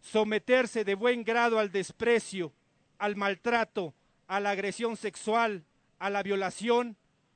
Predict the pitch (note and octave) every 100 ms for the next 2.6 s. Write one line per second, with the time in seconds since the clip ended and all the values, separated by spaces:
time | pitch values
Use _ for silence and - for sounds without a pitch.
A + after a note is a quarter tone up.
0 | _ _ - G3+ - B3+ B3 G#3 G#3 G3
1 | A#3 A#3 G#3 G#3 A3+ A#3 G3 F#3+ G3 -
2 | F#3+ G#3+ A#3 G#3+ A3+ G3